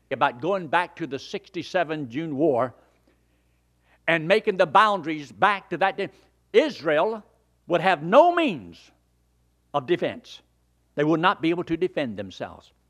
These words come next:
But I personally don't think he cares one lick whether Israel is or is not able to survive.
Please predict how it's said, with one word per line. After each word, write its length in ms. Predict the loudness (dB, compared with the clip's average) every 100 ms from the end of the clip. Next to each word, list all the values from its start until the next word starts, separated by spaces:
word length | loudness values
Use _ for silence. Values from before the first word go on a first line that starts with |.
| _ _ _ -20 -8
But 180 | -6 -4 2
I 440 | 4 6 4 0 -2
personally 480 | 4 4 4 -14 -6
don't 260 | -6 -4
think 220 | -6 -6
he 220 | -6 -8 -8
cares 380 | -2 -2 0
one 400 | -2 2 4 4
lick 680 | 2 0 4 4 4 -2 -20 _ _ _ _
whether 260 | 2 4 6
Israel 560 | 6 4 4 2 2 4
is 320 | 6 6 4
or 220 | 2 2
is 300 | 6 6 4
not 440 | -2 2 2 -2 -18 _ _ _ _ _ _
able 240 | 0 4 4
to 120 | 2
survive. 640 | -2 0 2 0 -2 -12